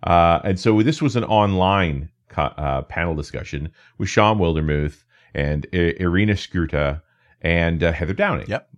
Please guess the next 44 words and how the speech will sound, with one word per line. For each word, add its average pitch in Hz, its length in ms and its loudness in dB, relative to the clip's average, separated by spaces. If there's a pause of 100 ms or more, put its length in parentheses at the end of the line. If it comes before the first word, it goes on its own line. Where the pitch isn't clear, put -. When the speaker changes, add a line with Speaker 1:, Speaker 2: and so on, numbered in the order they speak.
(100)
Speaker 1:
Uh, - 240 -6
we 202 120 -4
had 175 80 2
a 135 60 0
great 98 220 2
time 71 180 -2
chatting 69 300 -4
about 67 180 -4
it. - 100 -8
And 120 120 -4
there's 139 120 -2
some 151 200 -2
awesome 135 520 -4
comments 71 320 -2
on 69 60 -6
the 67 60 -8
show, 67 160 -6
a 82 60 -4
whole 170 220 -4
bunch 90 300 -2
of - 40 -10
them, 64 100 -8
actually. 65 460 -8 (340)
But 139 80 0
I'm 156 60 4
gonna 202 120 2
take 170 200 0
the 120 60 -2
shortest 139 680 0
one 71 440 -4 (260)
because 98 280 2
I 113 60 8
love 117 240 4
the 120 120 2
implication 98 680 -4
of 62 160 -10
this. - 200 -14
Speaker 2:
Okay. 92 520 -6 (180)
Speaker 1:
It's - 100 -20
from 107 200 0
Rob 95 400 6
Gray, 69 360 2
who 80 120 -6
says, 80 340 2